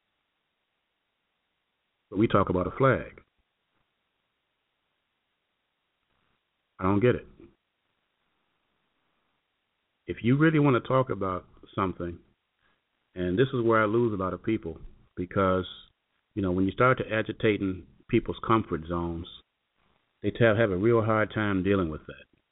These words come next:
I have a tendency to agitate that comfort zone, not because I'm out to agitate a comfort zone, but because this is what I really feel. This is what I see. And I have yet to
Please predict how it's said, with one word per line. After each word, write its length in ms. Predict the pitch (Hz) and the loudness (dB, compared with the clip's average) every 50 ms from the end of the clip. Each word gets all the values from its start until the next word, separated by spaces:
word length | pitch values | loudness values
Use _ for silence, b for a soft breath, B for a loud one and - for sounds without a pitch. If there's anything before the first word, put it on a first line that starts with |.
| _ _ _ _ _ _ _ _ _ _ _ _ _ _ _ _ - | _ _ _ _ _ _ _ _ _ _ _ _ _ _ _ _ -2
I 120 | 101 110 | 2 4
have 160 | 120 123 113 107 | 4 4 4 2
a 60 | 101 | 2
tendency 460 | - 117 117 113 110 95 - - 101 | 4 4 4 4 4 2 0 0 -2
to 80 | 90 87 - - | -2 -2 -2 -2
agitate 540 | 101 98 95 101 90 - 104 98 92 - - | -2 -2 -2 -4 -4 -2 -2 -2 0 -2 -4
that 160 | 98 87 - | -4 -4 -2
comfort 300 | - 95 95 87 - 52 - - | -2 -2 -2 -2 -4 -8 -8 -6
zone, 200 | - 85 87 85 | -4 -2 0 2
not 180 | 95 117 127 120 | 2 2 2 0
because 300 | 110 - - 113 95 87 95 - | -2 -2 -2 0 -2 -2 -4 -6
I'm 180 | - 101 98 98 | -6 -4 -2 -2
out 140 | 95 92 - | -2 -4 -4
to 140 | 92 87 95 | -6 -6 -6
agitate 320 | 98 92 - 82 - 101 | -6 -6 -4 -2 -2 -2
a 60 | 90 90 | -2 -2
comfort 360 | - 107 110 101 - 92 82 87 | -2 -2 -2 -2 -4 -6 -6 -4
zone, 320 | 95 92 92 92 101 104 B B B B B B _ _ | -2 -2 0 -2 -4 -6 B B B B B B _ _
but 120 | - 110 107 | 0 0 0
because 340 | 110 107 - 123 113 107 101 | 0 2 2 2 2 2 2
this 120 | 123 127 131 | -2 -4 -4
is 80 | 120 113 | -2 -2
what 140 | 113 113 110 | 0 2 2
I 60 | 110 | 2
really 280 | 107 110 110 104 101 92 - - | 2 0 0 -2 -2 -6 -4 -2
feel. 260 | 120 117 98 87 80 | -2 0 0 0 -2
This 140 | 92 107 - - | -2 -4 -4 -4
is 80 | 110 | -2
what 160 | 101 107 104 | 0 0 2
I 120 | 104 101 95 - - - | 2 2 0 -2 -4 -2
see. 280 | 123 113 82 78 - b b b b b _ _ _ - | -2 -2 -2 -4 -8 b b b b b _ _ _ -8
And 120 | 92 98 | -6 -2
I 100 | 107 110 107 | -2 0 0
have 140 | 110 98 95 | 0 0 2
yet 220 | 107 120 120 - - - _ - - | 2 2 2 0 -2 -12 _ -10 -6
to 280 | 110 101 95 95 95 | -4 -2 -2 -2 -4